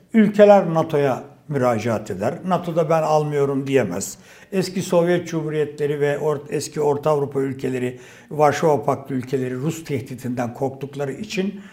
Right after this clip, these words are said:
nato'ya müracaat ediyor olabilirler. nato'da bunları alıyor olabilir. Bu mantık gayet güzel bir mantık. Yani bu mantığı eleştirecek bir boyut yok.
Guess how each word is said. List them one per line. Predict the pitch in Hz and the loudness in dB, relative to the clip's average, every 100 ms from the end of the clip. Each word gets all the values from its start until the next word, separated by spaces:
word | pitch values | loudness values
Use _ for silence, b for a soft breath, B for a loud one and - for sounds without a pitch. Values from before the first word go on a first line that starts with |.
| B | B
nato'ya | 175 165 147 185 | -2 0 2 2
müracaat | 160 139 131 120 180 180 | 2 2 0 2 0 -2
ediyor | 107 131 175 | -4 -2 2
olabilirler. | 147 131 127 117 113 180 160 | 2 2 0 -2 -2 -2 -2
nato'da | 160 147 131 131 | -2 -2 -2 -2
bunları | 139 143 170 196 B B - | -4 0 0 -2 B B -2
alıyor | 156 143 175 | 0 4 4
olabilir. | 175 135 120 104 - - _ _ _ - | 4 4 2 -2 -8 -20 _ _ _ -6
Bu | 180 185 180 | 2 2 2
mantık | 160 147 135 208 - - _ - | -2 -2 0 -4 -6 -20 _ 0
gayet | 160 107 147 - | 0 2 -4 -4
güzel | 131 135 117 | 0 0 0
bir | |
mantık. | 107 98 95 104 117 | -2 -4 -8 -10 -6
Yani | 110 110 B B B | -4 -4 B B B
bu | 147 139 | -2 0
mantığı | 135 131 131 | 0 0 -2
eleştirecek | 143 127 127 - 131 127 110 110 135 | -2 -2 -4 -4 -6 -4 -6 -8 -6
bir | 123 113 | -4 -2
boyut | 131 160 160 | -2 0 0
yok. | 107 | 0